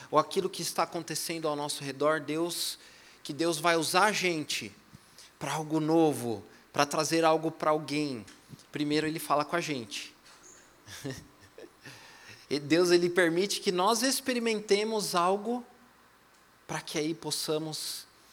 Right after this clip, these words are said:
levar isso aonde estivermos no contexto em que estamos inseridos. Por exemplo,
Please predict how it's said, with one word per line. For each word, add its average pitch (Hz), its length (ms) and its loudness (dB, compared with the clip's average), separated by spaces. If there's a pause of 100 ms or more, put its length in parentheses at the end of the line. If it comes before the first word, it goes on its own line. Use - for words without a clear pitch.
(240)
levar 147 540 2
isso 175 560 -4 (420)
aonde 165 340 -4
estivermos 151 520 -2
no 147 100 -8
contexto 147 540 -6
em 143 80 -10
que - 140 -12
estamos 147 420 -6
inseridos. 131 640 -6 (640)
Por 175 100 6
exemplo, 160 500 0